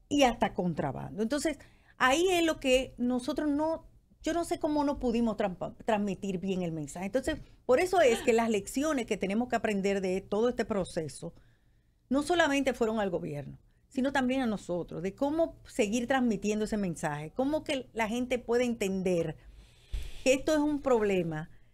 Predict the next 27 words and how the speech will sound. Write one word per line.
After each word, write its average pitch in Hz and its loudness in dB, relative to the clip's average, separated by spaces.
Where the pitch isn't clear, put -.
que 233 6
va 254 6
más 302 2
allá, 220 2
eh, 220 6
de, 220 4
de, 202 2
o - -6
sea, 262 4
la 226 4
situación 240 0
se 285 0
mantiene, 156 -2
porque 226 2
los 233 0
impuestos 285 0
todavía 233 2
nosotros 247 0
tenemos 180 0
el 247 6
impuesto 277 2
más 302 4
elevado 277 4
de 262 2
Latinoamérica, 170 -2
el 240 4
doble 262 6